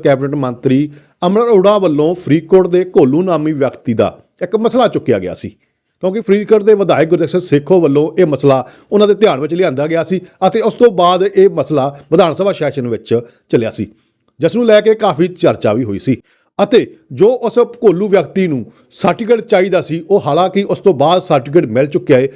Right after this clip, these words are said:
ਪਰ ਹਾਲੇ ਤੱਕ ਉਸ ਦਾ ਜੋ ਅਸਲ ਮਸਲਾ ਹੈ, ਉਹ ਹਾਲੇ ਤੱਕ ਹੱਲ ਨਹੀਂ ਹੋਇਆ। ਦਰਅਸਲ, ਇਸ ਮਾਮਲੇ ਦੇ ਵਿੱਚ ਪਰਮਜੀਤ ਸਿੰਘ ਘੋਲੂ ਨੂੰ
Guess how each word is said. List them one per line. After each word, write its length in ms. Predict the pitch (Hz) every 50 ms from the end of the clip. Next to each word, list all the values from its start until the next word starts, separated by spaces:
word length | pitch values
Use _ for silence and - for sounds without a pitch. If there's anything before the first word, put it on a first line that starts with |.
| - _ _ -
ਪਰ 140 | 196 190 160 147
ਹਾਲੇ 160 | 180 208 240
ਤੱਕ 280 | 240 233 190 - - 165
ਉਸ 180 | 156 127 110
ਦਾ 160 | 113 123 123 -
ਜੋ 220 | 113 139 135 123 113 -
ਅਸਲ 200 | - - 202 208
ਮਸਲਾ 320 | 170 139 113 135 110 101
ਹੈ, 100 | 104 98 - - _ _
ਉਹ 60 | - 160 170
ਹਾਲੇ 160 | 175 185 196
ਤੱਕ 240 | - 156 120 - 113
ਹੱਲ 240 | 101 104 98 95 90
ਨਹੀਂ 140 | 92 82
ਹੋਇਆ। 180 | 82 107 120 - - _ _ _ _ _ _ _ _ _ _ _ _ _ _ _ _ 127
ਦਰਅਸਲ, 480 | 127 185 196 - 247 254 262 262 247 - 226
ਇਸ 100 | - 226
ਮਾਮਲੇ 420 | 233 208 202 190 185 185 202 208
ਦੇ 140 | 196 220 214
ਵਿੱਚ 360 | 196 185 175 165 170 - 180 180 180 190 196 190 -
ਪਰਮਜੀਤ 320 | 180 160 156 170 170 151
ਸਿੰਘ 260 | 143 - 175 175 175 175
ਘੋਲੂ 400 | - - 170 127 110 117 151 165
ਨੂੰ 200 | 143 104 - -